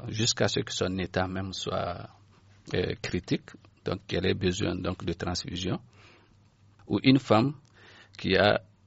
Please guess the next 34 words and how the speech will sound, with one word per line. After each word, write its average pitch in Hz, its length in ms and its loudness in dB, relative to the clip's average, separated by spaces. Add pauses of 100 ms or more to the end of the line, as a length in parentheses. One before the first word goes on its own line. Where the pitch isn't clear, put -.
(120)
un 90 80 0
gros 92 260 0
fibrome, 113 460 -4 (720)
qui - 120 0
a - 160 -2
un 113 40 0
développement 107 520 -4
abdominal, 87 560 -6 (440)
donc 98 200 -2
qui - 160 -6 (160)
peut - 100 6
comprimer 104 600 2
certains 92 520 -2
organes. 92 300 -4 (300)
Donc 87 260 -8
en 90 60 -4
ce 95 140 -6
moment, 104 400 -6 (120)
donc, - 300 -10
euh, - 220 -4 (180)
c'est - 200 -4
des 90 120 0
fibromes 104 460 -4
sur - 160 -8
lesquels 92 320 -2
il - 80 -2
faut - 200 -4
agir. - 240 -6 (300)
Maintenant, 120 240 12
l'intervention, 131 880 10 (240)
euh, 98 320 6
le 98 140 2
médecin 113 640 6
peut, 101 480 6